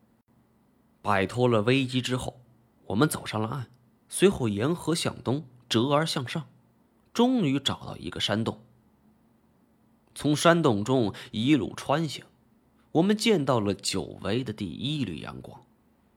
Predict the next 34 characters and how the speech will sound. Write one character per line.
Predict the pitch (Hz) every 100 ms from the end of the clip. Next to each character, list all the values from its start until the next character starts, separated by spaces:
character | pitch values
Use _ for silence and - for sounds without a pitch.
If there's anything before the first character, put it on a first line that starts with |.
| _ _ _ _ _
我 | - 110 120
和 | 127
金 | 123 151 135
锁 | 104 92
拥 | 123 139
抱 | 98
在 | 101
一 | 95 95
起， | - -
欢 | - - 196 202
呼 | 170
不 | 165 120
止。 | - - _ _ _ _ _ _ _
如 | - 120 151
果 | 123 135
我 | 101
们 | 107
不 | 107 143
是 | 123
身 | 107 143
上 | 131 113
都 | 117
带 | 110 -
着 | -
伤， | 110 113 82 - - - -
应 | 98 95
该 | 90 82 87 - _ _
还 | - -
会 | - 98
更 | - 131 80
热 | 92
烈 | 76
一 | 53 50
些。 | - -